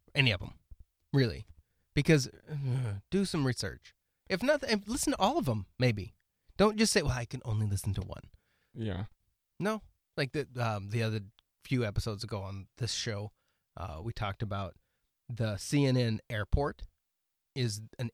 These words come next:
Speaker 1: airport-only channel that
Speaker 2: Oh.
Speaker 1: C N N puts out. And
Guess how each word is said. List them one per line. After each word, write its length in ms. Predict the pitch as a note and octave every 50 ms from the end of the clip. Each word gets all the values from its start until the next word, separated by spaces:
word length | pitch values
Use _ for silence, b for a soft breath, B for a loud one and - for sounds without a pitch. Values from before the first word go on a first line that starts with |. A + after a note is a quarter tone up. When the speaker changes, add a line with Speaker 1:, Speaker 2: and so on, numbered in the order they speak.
| _ -
Speaker 1:
airport-only 1500 | B2+ B2 B2+ - - C#3+ C#3 - - - - - _ _ _ _ _ _ _ _ - - C#3+ C#3+ C#3 C#3 C#3 C#3+ D3 D3+ _ -
channel 320 | - - C#3 A#2+ A#2 B2+ C#3+
that 120 | C3 A2
Speaker 2:
Oh. 40 | A2+
Speaker 1:
C 240 | B2+ C3+ C3+ B2 A#2
N 80 | A#2
N 180 | A#2 A#2 A#2+ A#2+ - _ - - _ -
puts 180 | A#2 A2+ -
out. 160 | A2 A2+ D#3+ - _ _ _ _ _ _ _ _ _ _ _ _ _ _ _ _ _ _ _ -
And 480 | A#2+ A#2+ A#2 A2+ A2+ A2+ A2 G#2+ G2